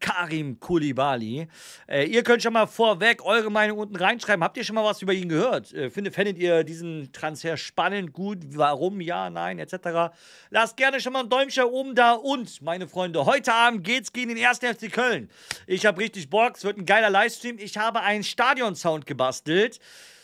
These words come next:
Schauen wir mal, ob das so wird, wie ich es mir vorgestellt hab. Ihr werdet es heute Abend sehen beim Livestream.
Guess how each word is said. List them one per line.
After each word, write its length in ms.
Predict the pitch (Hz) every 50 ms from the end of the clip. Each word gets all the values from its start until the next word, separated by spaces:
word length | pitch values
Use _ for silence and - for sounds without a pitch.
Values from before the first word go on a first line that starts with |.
| _ _ _ _ _ _ _ _ - 330 320 285
Schauen 280 | - - 320 330 330 330
wir 80 | 339 311
mal, 260 | 311 311 294 294 294 285
ob 180 | 277 269 269
das 220 | - 262 254 214 -
so 460 | 247 254 254 247 247 247 247 214 196
wird, 240 | 240 247 240 233 233
wie 40 |
ich 60 | 233 202
es 60 | -
mir 120 | 226 220
vorgestellt 600 | - 214 220 214 175 147 - - 139 120 113 -
hab. 200 | 120 131 151 -
Ihr 120 | 170 156 147
werdet 180 | 165 180 190
es 60 | -
heute 140 | 185 170 -
Abend 220 | 165 175 170 160 123
sehen 220 | 123 156 170 175
beim 140 | 175 170 165
Livestream. 640 | 165 170 185 - - - 185 190 202 220 233 -